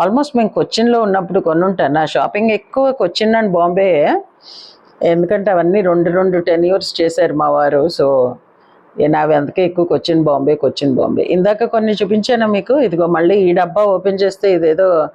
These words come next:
Pandora's బాక్స్ లాగా బయటపడుతున్నాయి ఇందులో వస్తువులు. ఇందులో మళ్ళీ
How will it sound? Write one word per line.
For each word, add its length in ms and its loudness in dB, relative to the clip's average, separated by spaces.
Pandora's 420 0
బాక్స్ 360 -2
లాగా 180 2
బయటపడుతున్నాయి 760 0
ఇందులో 240 2
వస్తువులు. 720 0
ఇందులో 280 2
మళ్ళీ 320 0